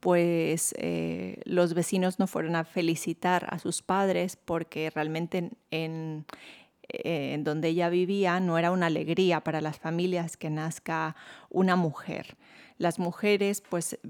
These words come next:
seri-, eran obligadas a casarse a los catorce años, sin educación, etcétera. Pero el padre de Malala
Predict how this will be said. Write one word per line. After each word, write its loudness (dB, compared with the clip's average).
seri-, 0
eran 4
obligadas 2
a -6
casarse -2
a -2
los -6
catorce -4
años, 2
sin -4
educación, -2
etcétera. -6
Pero 0
el 2
padre 2
de -2
Malala -2